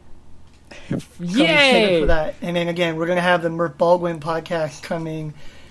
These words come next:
Speaker 1: in a couple days, and that will be a deep dive into Western Michigan. But
Speaker 2: That is gonna be our preview.
Speaker 1: yeah,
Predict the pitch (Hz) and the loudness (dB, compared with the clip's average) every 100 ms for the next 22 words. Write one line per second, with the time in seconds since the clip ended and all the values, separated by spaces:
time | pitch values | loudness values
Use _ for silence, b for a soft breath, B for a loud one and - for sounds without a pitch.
0 | b 175 156 196 180 180 170 170 160 - | b -10 0 0 2 0 0 0 -4 -8
1 | - b b b b - - 180 180 196 | -14 b b b b -8 -4 0 0 -2
2 | 175 143 170 160 160 160 220 - - - | -6 -4 -4 -4 -4 -6 -4 -4 -6 -12
3 | - 170 147 170 156 160 156 156 143 170 | -10 -6 -4 -2 0 0 -2 -4 -8 -8
4 | 156 147 - - 165 151 - 156 147 151 | -6 -8 -12 -8 -6 -6 -8 -8 -8 -8
5 | - 170 190 - - - - b b b | -10 -12 -14 -18 -20 -20 -20 b b b
6 | b b b b - - 160 156 180 196 | b b b b -16 -6 2 6 6 6
7 | 165 170 165 135 131 120 107 - 104 92 | 4 4 4 4 6 6 4 0 -2 -2
8 | 90 - 170 | -6 -8 -6